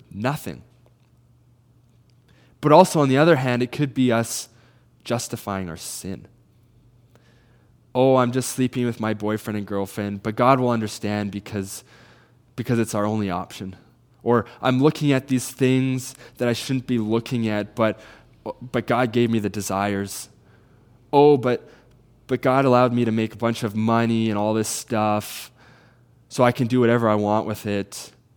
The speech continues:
You, you can just fill in the blank of the things you try and justify before God. But you're only calling, as John would say, you're only calling God a liar.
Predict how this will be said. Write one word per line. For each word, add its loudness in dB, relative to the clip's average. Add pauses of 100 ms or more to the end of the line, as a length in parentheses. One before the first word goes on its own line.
(480)
You, 2
you 4
can -2
just -2
fill 0
in 2
the 2
blank -4
of -10
the -10
things -6
you -12
try -10
and -8
justify -10 (260)
before -14
God. -10 (1160)
But -2
you're 0
only 0
calling, -2
as -6
John -2
would -4
say, -2 (220)
you're -6
only 2
calling -2
God -2
a -4
liar. -4